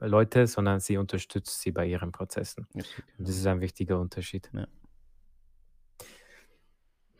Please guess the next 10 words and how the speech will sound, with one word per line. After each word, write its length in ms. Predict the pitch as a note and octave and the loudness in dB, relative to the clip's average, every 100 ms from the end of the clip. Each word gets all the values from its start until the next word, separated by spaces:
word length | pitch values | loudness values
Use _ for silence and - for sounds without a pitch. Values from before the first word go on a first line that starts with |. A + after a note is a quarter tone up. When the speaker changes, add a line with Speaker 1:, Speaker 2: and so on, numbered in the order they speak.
| - _ _ - | -20 _ _ 0
Speaker 2:
Ja, 160 | A2+ | 2
Daniel, 260 | G2+ G#2+ A2+ | 6 6 6
wo 80 | A#2 | 4
sind, 460 | A#2+ A2+ - - - | 2 0 -4 -10 -4
ähm, 600 | G#2 G#2 G#2 G2+ G#2 A2+ - - | -2 -2 -4 -6 -8 -12 -20 -12
wo 160 | G#2 | -8
siehst 200 | G#2+ - | -6 -6
du 120 | A2+ B2+ | -6 6
Potenziale 1080 | - - B2 - - G2 A2 F#2+ D2 - - _ _ _ - - | 10 10 6 -6 0 2 2 0 -2 -6 -12 _ _ _ -20 -12
noch? 240 | - A2+ | -10 -10